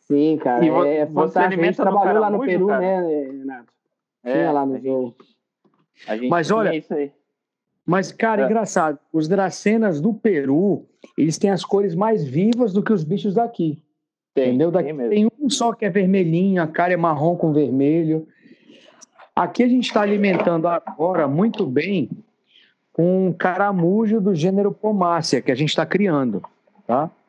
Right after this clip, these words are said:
Speaker 3: E também alguns começaram a comer aquele patê uíscas.
Speaker 1: Sim.
Speaker 2: Aham.
Speaker 3: Só... Tá indo bem, cara, mas a gente passou uns perrengues pra poder acertar isso daí.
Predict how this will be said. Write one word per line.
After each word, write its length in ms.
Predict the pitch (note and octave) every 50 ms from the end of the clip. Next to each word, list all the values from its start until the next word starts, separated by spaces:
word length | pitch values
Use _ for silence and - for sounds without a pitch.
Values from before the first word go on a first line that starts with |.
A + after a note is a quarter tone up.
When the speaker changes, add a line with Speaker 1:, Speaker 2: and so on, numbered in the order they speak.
| _ _ _ _ _ _ _ _ _ _ _ _ _ _
Speaker 3:
E 120 | D#3 E3
também 320 | D3+ G3 F3+ F3 F#3+ G#3 G#3+
alguns 440 | G#3+ G#3 E3+ D3 F#3 A#3 C4 - -
começaram 460 | - A3 G#3 G3+ F#3 - G3 G3 G#3
a 60 | G3
comer 460 | - - - G3+ F#3 F3 F3 F#3 G3
aquele 340 | G3+ F#3+ G3 - F#3+ F#3+ G3
patê 400 | F#3+ - G3 F#3 F3+ - - G3
uíscas. 540 | G#3 G#3 F#3 F#3 F#3+ E3+ - - - B2 G#2 - - - - - - - - - _ _ _ _ _ _ _ _ _ _ _
Speaker 1:
Sim. 220 | - D3+ D#3 D#3 D#3+
Speaker 2:
Aham. 300 | - D3+ C#3+ B2+ A#2 A#2
Speaker 3:
Só... 220 | C3 E3 G3+ - - - _ _ _ _ _ _ _ _ _ _ _ _ _ _ -
Tá 100 | D3 D#3+
indo 140 | F3+ F#3+ G#3+
bem, 300 | F3+ D#3+ F3 D3+ C#3 B2+
cara, 260 | - - C3 A#2 B2
mas 120 | B2+ C3+ C3+
a 40 | D#3+
gente 140 | D#3 D#3+
passou 380 | - - E3+ D3+ C#3+ - F3+ F3+
uns 120 | - C#3 -
perrengues 540 | - F#3 F#3 E3 D#3 F3 F3 F3 E3 D3+ -
pra 120 | - D#3+
poder 260 | D#3 - D#3+ D3+ D#3+
acertar 500 | D#3 D3 - F#3 E3+ - F3 - D#3+ D#3+
isso 180 | D3+ D3 - E3
daí. 320 | F3 E3 D3+ - - -